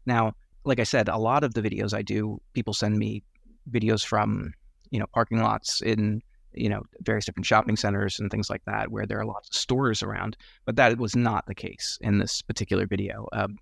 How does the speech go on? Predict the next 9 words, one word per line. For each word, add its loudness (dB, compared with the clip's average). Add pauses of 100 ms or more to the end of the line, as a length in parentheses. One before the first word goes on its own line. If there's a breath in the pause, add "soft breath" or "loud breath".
(180)
it 2
was 0 (400)
just, 0 (100)
just -6
cars 0
and, 0 (200)
uh, -4
you 2
know, 0